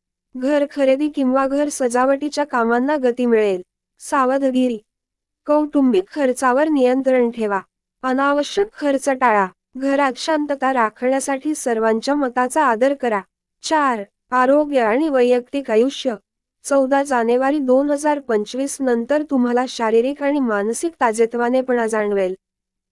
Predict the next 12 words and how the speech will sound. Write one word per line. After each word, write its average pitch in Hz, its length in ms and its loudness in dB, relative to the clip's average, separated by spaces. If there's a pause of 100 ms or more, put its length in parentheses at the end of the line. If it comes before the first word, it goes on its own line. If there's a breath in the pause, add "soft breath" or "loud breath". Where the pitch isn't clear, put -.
(140)
आरोग्याच्या 269 640 2
बाबतीत 247 560 -2
एखाद्या 269 440 -2
जुन्या 254 340 0
समस्येवर 240 680 -2
कायमचा 233 560 0
उपाय 247 320 0
मिळेल. 208 400 2 (360)
मित्रमंडळींमध्ये 269 1160 2
तुमचा 269 420 0
आदर 247 320 2
वाढेल. 208 360 0